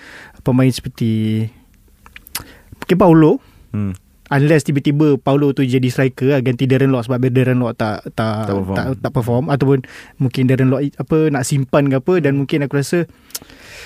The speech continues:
Speaker 1: antara Endrick atau Brandon tu salah seorang kena, kena
Speaker 2: Drop.
Speaker 1: kena drop.
Speaker 2: Aku rasa Endrick terlalu crucial lah sekarang ni.
Speaker 1: So, mungkin Brandon lah sebab
Speaker 2: Hmm.
Speaker 1: Brandon dalam game tu dia pun terpaksa menukar posisi dia
Speaker 2: Betul.
Speaker 1: jadi seorang pemain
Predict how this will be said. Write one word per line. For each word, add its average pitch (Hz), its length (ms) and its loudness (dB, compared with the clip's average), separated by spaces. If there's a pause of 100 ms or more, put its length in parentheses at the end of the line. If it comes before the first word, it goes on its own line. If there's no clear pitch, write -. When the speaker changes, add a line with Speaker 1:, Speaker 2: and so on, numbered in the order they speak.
(300)
Speaker 1:
antara 196 360 4
Endrick 185 420 2
atau 165 240 2
Brandon 160 460 4
tu 170 80 -2
salah 151 160 4
seorang 165 240 2
kena, 135 180 0 (140)
kena 135 260 2 (460)
Speaker 2:
Drop. 101 160 -6
Speaker 1:
kena 131 180 2 (160)
drop. 120 300 -2 (640)
Speaker 2:
Aku 110 160 -2
rasa 156 160 2
Endrick 143 180 2
terlalu 123 240 0
crucial 113 320 -4
lah 80 120 -4
sekarang 82 260 -6
ni. 82 80 -6 (580)
Speaker 1:
So, - 140 -2
mungkin 147 240 0
Brandon 139 340 2
lah 135 140 0
sebab 139 240 2
Speaker 2:
Hmm. 92 180 -8 (200)
Speaker 1:
Brandon 175 480 4
dalam 180 240 4
game 190 160 4
tu 214 160 2
dia 208 160 4
pun 247 100 2
terpaksa 196 460 0
menukar 175 560 2
posisi 170 420 0
dia 170 140 4
Speaker 2:
Betul. 147 160 2
Speaker 1:
jadi 113 80 2
seorang 151 240 -2
pemain 160 220 0